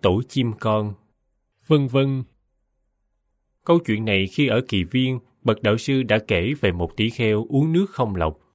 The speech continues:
Theo truyền thuyết, hai bạn trẻ tỷ kheo từ xá vệ đi về tỉnh, trú tại một địa điểm thoải mái cho đến thỏa thích, rồi từ đó ra đi, hướng về Kỳ Viên để ý kiến bậc chánh đẳng giác. Một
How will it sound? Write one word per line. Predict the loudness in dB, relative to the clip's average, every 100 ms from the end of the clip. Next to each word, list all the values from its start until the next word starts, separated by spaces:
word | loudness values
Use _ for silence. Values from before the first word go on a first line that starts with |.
| _ _ _ _ _ _ _ _ _
Theo | 0 2
truyền | 2 0
thuyết, | 2 0 0 -6 _
hai | -2 2
bạn | 2 2
trẻ | 2 2 2
tỷ | 0 0
kheo | 2 2 2 0
từ | -2 0
xá | -2 -2
vệ | 0 0 0
đi | -2 -2
về | 0 -2
tỉnh, | -2 -4 -4 -6 _ _
trú | -2 0
tại | 0 0
một | -2 -2
địa | -2 0
điểm | 0 -2
thoải | -2 -2
mái | -2 -4 -4
cho | -2
đến | -2 -2 -2
thỏa | -2 -2
thích, | -2 -6 _ _ _ _ _
rồi | 0 0 0
từ | -2
đó | 0 0 0
ra | -2
đi, | 0 0 -2 -6 _ _
hướng | 2 2
về | 2 -2
Kỳ | 0 -2
Viên | 0 0 0 -4 _
để | 0 0
ý | 0 -4
kiến | -2 -2 -2 0
bậc | 0 -2 -4
chánh | -4 -2
đẳng | -2 -4
giác. | -2 -4 -6 _ _ _ _ _ _ _ _ _ -2
Một | 0